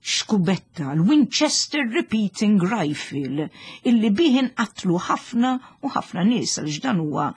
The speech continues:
eh, xkubetta tse repeating rifle, u meta jmut ir-raġel ta' Sara, iħallila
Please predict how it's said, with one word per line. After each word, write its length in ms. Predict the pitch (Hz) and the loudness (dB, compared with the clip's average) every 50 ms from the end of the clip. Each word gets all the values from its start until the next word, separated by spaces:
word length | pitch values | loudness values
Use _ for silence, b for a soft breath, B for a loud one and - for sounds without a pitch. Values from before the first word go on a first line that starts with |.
| B B B B | B B B B
eh, 180 | B B - - | B B -4 -4
xkubetta 640 | 208 - - - 220 190 156 202 202 - - 202 180 | -2 -4 -4 -4 -4 -2 -2 -2 -4 -4 -4 -6 -4
tse 220 | - - 202 180 | -4 -2 -2 0
repeating 800 | 160 208 202 - 302 311 220 - - - 165 147 131 139 143 - - - B B B B B | 0 0 0 0 0 0 0 -2 -4 -4 -4 -2 -2 -2 -2 -2 -4 -6 B B B B B
rifle, 840 | B 143 143 147 135 135 139 - - - 165 160 175 202 220 226 208 B B B B B B B | B -4 -4 -2 -2 -4 -4 -6 -6 -4 -2 -2 0 0 0 -2 -4 B B B B B B B
u 160 | _ 453 330 330 302 302 240 196 214 - - _ | _ 0 2 2 2 2 2 2 0 -2 -4 _
meta 380 | - 240 339 415 - - 294 277 | 0 0 0 0 0 0 2 4
jmut 580 | 247 226 220 180 143 135 147 156 - - - 202 196 - - - 156 - | 6 6 6 4 4 0 -6 -10 -12 -10 -10 -10 -10 -10 -12 -16 -16 -8
ir-raġel 760 | - 196 170 156 160 180 170 151 135 143 160 160 151 147 147 b b b b b b b _ | -4 -4 -2 -2 -2 -2 -2 -2 -2 -2 -2 -2 -2 -4 -8 b b b b b b b _
ta' 160 | - - 170 | -10 -8 -6
Sara, 540 | - - - 143 131 - - 160 147 151 160 180 - b b b b b b b b b b b | -4 -4 -4 -6 -6 -8 -8 -8 -6 -6 -6 -8 -10 b b b b b b b b b b b
iħallila 720 | 392 302 233 247 226 196 160 151 147 135 131 147 147 | -2 0 0 2 2 0 0 0 -2 -2 -2 -4 -4